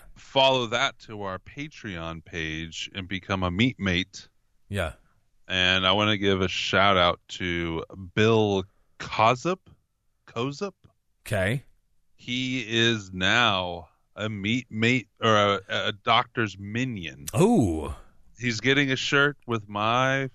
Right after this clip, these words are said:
Speaker 1: photo on it.
Speaker 2: That's so hot.
Speaker 1: The only way you could get this exclusive Doctor's Minions t-shirt is to become a patron at that level.
Speaker 2: Right.
Speaker 1: But if you don't want to do that, that's fine. Just join for a dollar and you'll get all kinds of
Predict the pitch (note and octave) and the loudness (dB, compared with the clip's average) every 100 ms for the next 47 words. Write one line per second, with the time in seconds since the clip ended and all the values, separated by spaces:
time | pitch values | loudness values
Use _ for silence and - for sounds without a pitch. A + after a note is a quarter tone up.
0 | _ - C3+ G#2 F2+ F2+ F#2 B2+ A2+ G2 | _ -2 0 0 -2 -4 -4 -4 -2 -2
1 | - - F#2+ D#2+ D2 D#2+ D#2 D#2 - _ | -4 -2 -4 -4 -6 -6 -8 -10 -14 _
2 | _ _ A2 A2+ B2 - B2+ F3 F#3+ F#3 | _ _ -2 -2 -2 -2 0 0 -2 0
3 | F#3 E3+ D#3 D#3 C#3+ D3 - B2 G#2 G#2+ | 2 2 -2 -4 -2 -2 -2 -4 -6 -10
4 | - - _ - A2+ B2+ C#3+ C#3 - C#3+ | -10 -12 _ -18 -6 0 2 0 -2 2
5 | C#3 C3+ - _ _ _ _ _ _ _ | 2 0 -12 _ _ _ _ _ _ _
6 | _ - G#2+ A2+ - A#2 G#2 G#2 G#2 G#2 | _ -2 2 2 2 -2 -2 -4 -4 -4
7 | G2+ F#2+ - - - A#2+ - A#2 G#2+ - | -6 -6 -10 -12 -6 -4 0 2 0 -6
8 | G#2 F#2+ - F#2+ F#2+ F#2 - A2 A2 G#2+ | -8 -8 -10 -12 -12 -10 0 2 2 -2
9 | G#2+ - G2 - G2+ F#2+ - F2+ D#2+ - | -8 -8 -10 -4 -4 -2 -4 -4 -4 0
10 | G2+ F#2+ - - G#2 A#2 C#3 _ _ _ | 2 2 -2 0 0 0 -4 _ _ _
11 | - E2+ D#2+ G3+ G3+ B3 B3 G#3+ E3+ B2 | -18 -14 -2 0 0 0 0 2 0 0
12 | A#2 A2+ B2 C#3 - G2+ G2+ B2+ - E3 | 0 0 0 -4 -2 -4 -4 -8 -6 0
13 | D#3+ E3+ E3 - C#3+ B2 C#3 D#3 D3+ A#2+ | 2 2 -2 -2 -2 2 2 4 2 -2
14 | B2 B2+ A#2+ C3 A#2+ A#2+ B2+ A#2+ B2 A#2 | -2 -6 -6 -6 -2 -4 -4 -8 -8 -8
15 | G#2 | -10